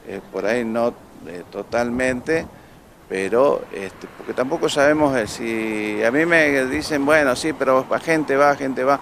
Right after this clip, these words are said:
Bueno, nosotros vamos a estar. Este,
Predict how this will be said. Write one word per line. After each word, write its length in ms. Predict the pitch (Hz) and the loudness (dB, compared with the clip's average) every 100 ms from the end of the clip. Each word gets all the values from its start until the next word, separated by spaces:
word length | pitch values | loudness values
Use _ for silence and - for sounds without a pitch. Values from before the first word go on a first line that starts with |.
| - - - - - | -6 -18 -20 -20 -14
Bueno, 260 | - 98 87 | -8 -6 -6
nosotros 360 | 90 131 139 165 | -8 -10 -4 0
vamos 260 | 143 113 | 0 0
a 40 | 104 | -4
estar. 320 | - 101 85 - - - - - - - - - - | -4 -4 -4 -10 -20 -20 -20 -20 -20 -20 -20 -20 -18
Este, 1000 | - 90 90 - 90 90 90 90 87 87 | -14 -14 -16 -16 -16 -14 -14 -12 -12 -14